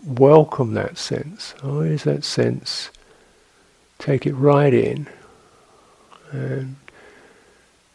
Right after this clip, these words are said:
breathe out into it, discharging energy. The breathing out.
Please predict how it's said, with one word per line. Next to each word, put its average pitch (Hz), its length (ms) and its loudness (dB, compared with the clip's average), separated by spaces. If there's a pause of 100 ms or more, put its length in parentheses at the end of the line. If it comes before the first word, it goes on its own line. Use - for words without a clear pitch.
breathe 123 320 2
out 113 340 2
into 143 320 -6
it, - 160 -10 (840)
discharging 113 840 -2
energy. 117 500 -6 (1200)
The 127 100 -6
breathing 113 540 0
out. 170 520 -10